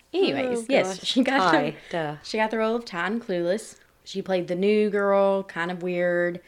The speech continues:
Speaker 1: not as pretty. She didn't fit in. She gets this makeover. She becomes popular.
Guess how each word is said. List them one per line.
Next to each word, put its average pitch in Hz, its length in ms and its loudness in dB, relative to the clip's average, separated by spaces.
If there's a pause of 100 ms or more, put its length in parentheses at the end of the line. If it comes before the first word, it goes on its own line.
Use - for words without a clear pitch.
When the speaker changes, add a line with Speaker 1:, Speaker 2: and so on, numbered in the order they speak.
(380)
Speaker 1:
not 175 180 -2
as 220 140 -4
pretty. 185 840 0 (240)
She - 160 -6
didn't 190 180 2
fit 208 160 0
in. 180 260 0
She - 120 -6
gets - 180 -8
this - 160 -16
makeover. 196 520 0
She 190 160 -6
becomes 175 340 -8
popular. - 480 -12